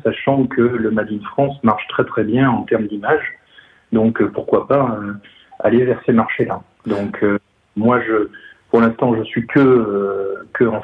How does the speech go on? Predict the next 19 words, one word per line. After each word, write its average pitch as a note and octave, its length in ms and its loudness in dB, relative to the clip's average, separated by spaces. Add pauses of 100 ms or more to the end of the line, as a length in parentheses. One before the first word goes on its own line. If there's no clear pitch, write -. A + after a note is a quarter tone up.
phase A2 280 2
de, G2+ 280 -2 (400)
de A2+ 80 4
test. C#3+ 320 2 (120)
J'ai G#2 140 -4
pas - 140 -2
encore B2 340 2
exporté, A2+ 800 0 (320)
euh, F#2+ 400 -2
vraiment, A2 640 0
on A2+ 120 -14
va G2+ 120 -8
dire, C#3+ 360 -4
puisque - 240 -4
j'ai F#2 160 -4
fait - 200 -2
quelques - 340 0
petites, - 420 -8
euh, F#2+ 120 0